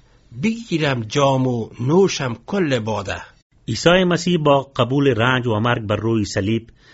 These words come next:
Speaker 2: زمینه نجات همه انسانها را از گناه مساعد ساخت.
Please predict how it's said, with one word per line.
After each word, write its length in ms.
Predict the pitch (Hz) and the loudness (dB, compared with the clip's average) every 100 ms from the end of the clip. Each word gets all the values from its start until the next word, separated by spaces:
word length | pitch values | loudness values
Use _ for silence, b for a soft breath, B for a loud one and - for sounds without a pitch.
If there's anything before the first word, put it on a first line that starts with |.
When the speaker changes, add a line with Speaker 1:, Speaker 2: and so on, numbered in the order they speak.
| b b | b b
Speaker 2:
زمینه 580 | 110 120 117 123 156 156 | -2 2 2 2 2 2
نجات 400 | 139 117 143 139 | 2 2 0 0
همه 400 | 110 156 160 143 | 0 2 2 0
انسانها 500 | 120 - 117 104 120 | -2 -2 -2 0 0
را 160 | 120 | 0
از 140 | 98 101 | -2 -4
گناه 260 | 104 104 | -2 -2
مساعد 440 | 104 101 - 92 92 | -2 -4 -4 -4 -4
ساخت. 340 | - 76 - | -8 -12 -14